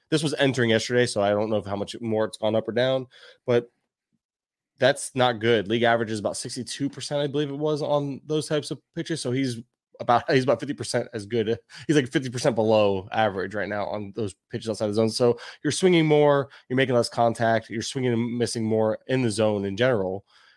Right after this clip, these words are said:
It's a bad combination of things right now for Gorman. Maybe he's a little lost. Maybe pitchers have adapted. There's a lot going on there. You knew pitchers would adapt to wh-, 'cause, "Oh, he's succeeding. How can we take advantage of that?" So it's gonna be up to him to readapt.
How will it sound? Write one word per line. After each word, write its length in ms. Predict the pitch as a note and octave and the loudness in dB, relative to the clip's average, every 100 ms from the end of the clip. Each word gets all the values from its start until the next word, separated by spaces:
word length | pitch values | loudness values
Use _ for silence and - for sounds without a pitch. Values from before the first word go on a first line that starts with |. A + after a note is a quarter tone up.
| _ - | _ 0
It's 340 | C3+ B2 - | 0 0 -6
a 140 | - A#2 | -4 -2
bad 420 | G#2+ G#2+ G#2+ G#2+ | 2 4 4 2
combination 560 | A#2+ A2 G#2 G#2 - G2+ | -2 -2 0 -2 -4 -6
of 60 | |
things 180 | G#2+ G2+ | -6 -6
right 120 | G2+ | -6
now 100 | G#2 | -6
for 100 | G2+ | -8
Gorman. 460 | F#2+ G#2 G#2 G#2 G#2+ | -6 -4 -4 -4 -2
Maybe 160 | G#2+ | -2
he's 140 | G#2+ G2+ | -2 -2
a 20 | |
little 180 | G2+ G#2 | -2 2
lost. 320 | A#2 A2+ - | 4 4 2
Maybe 140 | G#2 | -6
pitchers 300 | F#2+ A2 G#2 | -6 -10 -8
have 100 | G2 | -10
adapted. 760 | F#2 A#2+ A2+ G#2+ A2+ G#2+ F#2+ - _ - | -8 0 0 0 -2 -2 -4 -10 _ -4
There's 220 | A2+ A2 | -2 -2
a 60 | |
lot 240 | G#2 A2 A2+ | 0 0 0
going 160 | G#2+ | -4
on 180 | G#2+ G#2+ | -2 -2
there. 160 | G#2+ G#2+ | -2 -4
You 140 | G2+ | -4
knew 160 | G#2 A2+ | -4 -4
pitchers 320 | A#2 A2+ G2 | -6 -12 -4
would 160 | G#2+ G#2+ | -2 -2
adapt 400 | G2+ A2 A2 - | 0 -2 -2 -6
to 80 | |
wh-, 240 | G2 G#2 - | -8 -10 -10
'cause, 120 | - | -2
"Oh, 300 | B2+ D3 F#3 | 0 2 2
he's 120 | C3 | 2
succeeding. 500 | A2+ - C#3+ A2+ F#2+ | -2 -2 0 2 0
How 140 | G#2 A2 | 0 -4
can 120 | A2 | -4
we 60 | |
take 140 | G2+ G2 | -10 -6
advantage 260 | G2+ G2 | -4 -4
of 80 | F#2 | -6
that?" 180 | F#2+ - _ - - | -12 -12 _ -20 -20
So 140 | - A#2+ | -4 -2
it's 100 | - | 2
gonna 120 | B2 | 2
be 40 | |
up 80 | B2 | 2
to 80 | A2 | 0
him 240 | B2 B2 - | 0 0 -2
to 120 | A#2 | -6
readapt. 720 | A2 B2+ A2 F2+ G#1 - | -2 0 0 -2 -8 -10